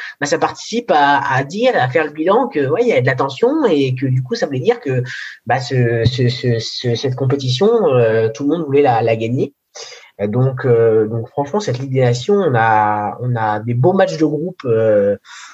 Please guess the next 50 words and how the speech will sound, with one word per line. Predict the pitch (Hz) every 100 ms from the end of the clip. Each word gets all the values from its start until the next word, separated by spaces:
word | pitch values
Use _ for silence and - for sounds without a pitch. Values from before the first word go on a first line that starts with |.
| _
dans | 113
le | 113
tour, | - 139 120
euh, | 110 104 104 101 98 95
précédent, | - 127 127 123 - 294
et | 123
puis, | - 131 156 143
euh, | 120
on | 107 113
a, | 117 156 156 117
euh, | 110 117
un |
final, | 127 139 135 123 123 110
Final | 135 135 127 123
Four | - 147 180
qui | - 127
fait | 127 135
unité | 127 127 127 135
de | 123
temps, | - 120 143
unité | 156 131 127
de | 131 123
lieu, | 113 123 156 175
et, | 131 117
euh, | 107 98 95 _ - _
et | 131
qui | 131
permet, | 131 131 123 147 165
euh, | 120 113
en | 131 127
plus | 127 202 -
de, | 135 127 120
d'avoir | 117 123 147 139
une, | 123 113 110 - -
une | 131
véritable | 139 - 185
conti-, | - 170 160 - _ -
compétition | 170 175 160 - 170
à |
enjeu, | 143 151 143 196 226 - - 131
euh, |
qui | 127 -
est | 143
pas | 143 180
la | 156
Coupe | 175
du | 156
Monde | 175 196
et | 175
l'Euro, | 160 160 208 220